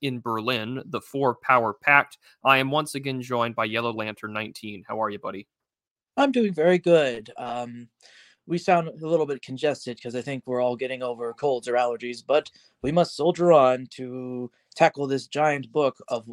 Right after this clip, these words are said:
Speaker 2: that is, contains a wealth of valuable information and neat revisionism covering this time period.
Speaker 1: Absolutely. So we're gonna just dive right into it. You know the routine, Mister Lantern. Just interrupt me whenever I'm reading, and we can go from there and discuss.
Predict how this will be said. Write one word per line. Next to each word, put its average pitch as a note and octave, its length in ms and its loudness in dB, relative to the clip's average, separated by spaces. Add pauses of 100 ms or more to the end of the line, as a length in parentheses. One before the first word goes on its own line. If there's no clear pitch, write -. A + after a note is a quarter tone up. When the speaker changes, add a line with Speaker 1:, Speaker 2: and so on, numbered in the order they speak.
(280)
Speaker 2:
that B2+ 140 0
is, A#2+ 320 -8
contains B2+ 320 -8
a A#2+ 60 -2
wealth C3+ 320 0
of A#2 120 -10
valuable C3 440 -2
information A#2+ 760 -8 (640)
and C#3+ 380 2
neat D3 360 -2
revisionism B2 840 -2
covering B2 720 -2
this C3 220 -2
time B2 320 -2
period. - 440 -12 (920)
Speaker 1:
Absolutely. F3+ 580 4
So - 180 -8
we're C3 200 -2
gonna C3 260 -4
just A#2 220 -12
dive C3 260 8
right B2 160 4
into D3+ 300 0
it. D#3+ 180 0
You C#3+ 160 -2
know D3+ 140 2
the C3+ 100 -2
routine, C3 640 -4
Mister B2 300 -6
Lantern. B2 420 -4
Just A2+ 240 -10
interrupt A#2+ 480 -2
me A#2+ 240 -2
whenever A2 640 -6
I'm A2+ 220 -6
reading, G#2+ 500 -8
and G#2+ 220 -10
we G#2+ 120 -8
can G#2 100 -12
go A2 160 -4
from G#2 180 -10
there G#2+ 240 -4
and G#2 80 -10
discuss. G2+ 460 -8